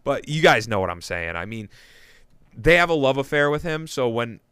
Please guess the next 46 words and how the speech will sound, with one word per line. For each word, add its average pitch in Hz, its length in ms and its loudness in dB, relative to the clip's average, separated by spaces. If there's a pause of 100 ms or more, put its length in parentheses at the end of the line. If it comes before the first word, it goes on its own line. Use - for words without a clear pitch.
(140)
a 120 80 -6
lot 117 280 -2
of 113 200 -10
the 113 120 -8
fans 113 340 -4
were 104 100 -6
sensitive 113 760 -6
when 98 320 -8
Luke 110 260 -8
Voit 104 380 -2
mentioned 104 420 -12
him 117 240 -6
in 107 80 -10
the 104 80 -10
comments, 107 480 -6
it 120 60 -6
was 113 200 -8
like, 110 160 -4 (240)
"You 165 260 -2
have 147 180 2
to 156 80 -6
give 135 260 -2
Rizzo 135 340 0
respect." 123 460 -2
And 107 160 -8 (100)
honest, 165 360 -4
Luke 147 280 -4
Voigt's 233 260 0
been 233 140 -4
hitting 202 260 -2
better 196 220 -2
than 190 140 -6
Anthony 175 300 -8
Rizzo. 92 360 -6 (380)
And 95 560 -8 (1300)
it 120 140 -2
is 131 160 -4
what 131 140 0
it 98 80 -4
is, 85 200 -6
dude. 87 280 -8
But 110 220 -2
he, 147 200 -4
he's 147 220 -4
a 143 60 -8
v-, 139 80 -8